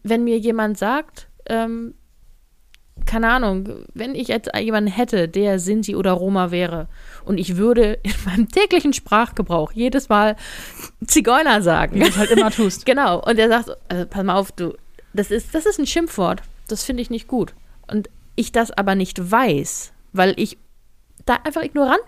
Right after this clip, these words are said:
Speaker 1: bin,
Speaker 2: Mhm.
Speaker 1: dann muss es doch okay zu sagen, wenn er sagt, „Du, das ist ein Schimpfwort.“ Und ich so, „Ach so, okay. Nee, das, das meine ich ja gar nicht so. Ich ändere jetzt meine Sprache dementsprechend.“
Speaker 2: Total. Aber es ist,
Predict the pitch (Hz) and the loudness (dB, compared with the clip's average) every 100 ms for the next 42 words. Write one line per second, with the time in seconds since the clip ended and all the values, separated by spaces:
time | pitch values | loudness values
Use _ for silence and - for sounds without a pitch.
0 | - 175 170 403 - 190 175 202 - - | -6 -2 -2 -4 -6 -4 -4 -6 -12 -20
1 | - - - 240 294 311 269 240 247 330 | -20 -12 0 2 2 -2 -2 -4 -4 -4
2 | 320 202 196 240 208 214 220 208 - 202 | -2 -2 -2 -2 -4 -4 -4 -8 -8 -4
3 | 240 220 208 - 277 - 196 180 - - | -2 -4 -6 -6 -8 -6 -8 -8 -8 -10
4 | - 349 175 - _ 226 - 247 180 - | -4 -4 -4 -8 _ -12 -4 -4 -4 -10
5 | - 190 202 - - 214 262 302 196 190 | -4 -2 -2 -8 -6 -4 0 0 0 0
6 | 180 170 185 254 277 - - 196 240 247 | 0 0 0 -2 -4 -4 -10 -4 -2 0
7 | 214 202 202 - 202 190 202 214 - 294 | 0 0 -2 -4 -4 -4 -4 -8 -8 -6
8 | 320 165 165 165 165 - 170 156 - - | -6 -6 -4 -4 -6 -8 -6 -8 -10 -18
9 | - - - 208 220 226 175 190 208 226 | -20 -20 -6 -6 -2 -2 0 0 0 -2
10 | - | -8